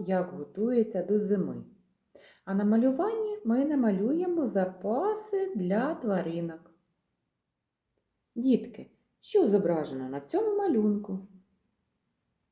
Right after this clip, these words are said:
Так, це ліс. А яка пора року?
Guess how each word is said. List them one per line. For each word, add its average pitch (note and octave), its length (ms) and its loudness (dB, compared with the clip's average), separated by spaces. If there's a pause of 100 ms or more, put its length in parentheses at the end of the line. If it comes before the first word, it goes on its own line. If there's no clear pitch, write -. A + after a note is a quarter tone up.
(1080)
Так, A#3+ 460 -2
це G#4 200 4
ліс. G#3+ 440 -2 (680)
А D#3 100 -8
яка G#3 520 -2
пора G3+ 480 0
року? G3 600 2